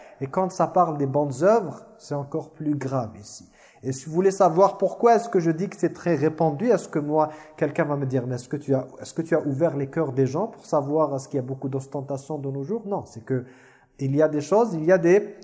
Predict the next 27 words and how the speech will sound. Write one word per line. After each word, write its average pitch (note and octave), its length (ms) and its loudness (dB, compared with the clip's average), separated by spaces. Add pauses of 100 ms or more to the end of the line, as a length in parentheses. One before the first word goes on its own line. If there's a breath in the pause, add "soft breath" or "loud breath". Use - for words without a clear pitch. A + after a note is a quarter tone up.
des D#3+ 300 2
indications. E3+ 680 0 (160)
L'une B3 260 2
des A#3+ 100 6
meilleures B3 440 6
indications, G#3+ 600 2
c'est G3+ 180 -2
quoi ? G3+ 320 2 (160 loud breath)
Si - 180 -10
vous E3 200 0
allez G#3 200 6
faire G#3 300 4
une E3 180 -2 (240 loud breath)
visite D#3+ 440 0
à D#3+ 60 6
la D3+ 420 2
maison F3 380 2
d'Allah E3 320 4
Azza B2 220 -4
wa B2 120 -4
Jalla, F#3+ 180 -2
la F3 100 -2
terre E3+ 240 -2
la C#3 100 -2
plus E3 160 -10
sacrée D3+ 480 -4
pour C#3 380 -6